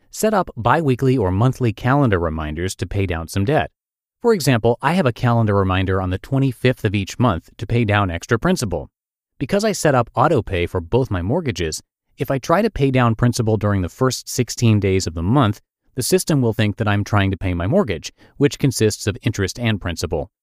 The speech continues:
But by paying an additional amount after the sixteenth, I ensure that I'm paying down principal only.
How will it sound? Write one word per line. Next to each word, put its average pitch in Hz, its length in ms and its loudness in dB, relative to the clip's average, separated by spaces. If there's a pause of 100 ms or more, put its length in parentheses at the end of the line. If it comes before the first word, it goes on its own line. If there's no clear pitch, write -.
(260)
But 127 180 2
by 123 120 2
paying 147 340 0
an 107 80 0
additional 117 460 2
amount 101 280 2 (100)
after 180 260 -2
the 147 140 -2
sixteenth, - 640 -4 (120)
I 123 60 -4
ensure 120 400 2
that 120 120 0
I'm 104 140 2
paying 113 280 2
down 87 340 -2
principal 95 540 0
only. 101 400 0